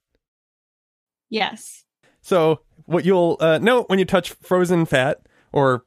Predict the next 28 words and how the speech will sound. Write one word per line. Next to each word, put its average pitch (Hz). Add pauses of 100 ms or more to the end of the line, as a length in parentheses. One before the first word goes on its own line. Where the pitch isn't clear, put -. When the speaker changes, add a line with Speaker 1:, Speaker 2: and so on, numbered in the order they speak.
Speaker 2:
you -
know, 131
frozen 147
oil, 131
I 127
guess. 127
Speaker 1:
Jiggly. 202 (960)
Speaker 2:
Is -
it? 415 (1040)
Speaker 1:
It's -
very, - (200)
like, 359 (120)
yeah. 240 (640)
It's 180
Speaker 2:
Oh, 226
Speaker 1:
really 427
jiggly. 240 (240)
Speaker 2:
I -
don't 294
know. 392
So 220
the, 214
the, 190
the 202
experience 277
that 165
I 190
was 214